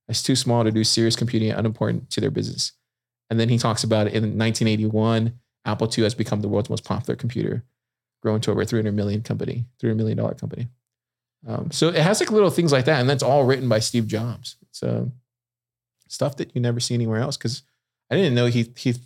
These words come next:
he talked about stuff like this in previous, um, um,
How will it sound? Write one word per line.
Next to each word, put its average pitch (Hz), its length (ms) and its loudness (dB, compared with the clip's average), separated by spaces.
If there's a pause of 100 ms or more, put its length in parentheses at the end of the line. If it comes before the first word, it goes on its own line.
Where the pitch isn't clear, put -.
(180)
he 117 160 -4 (160)
talked 165 240 0
about - 240 -2
stuff - 220 -6
like - 140 -10
this - 300 -6 (140)
in 113 160 -4
previous, 110 640 0
um, 120 420 -2 (1200)
um, 104 440 -8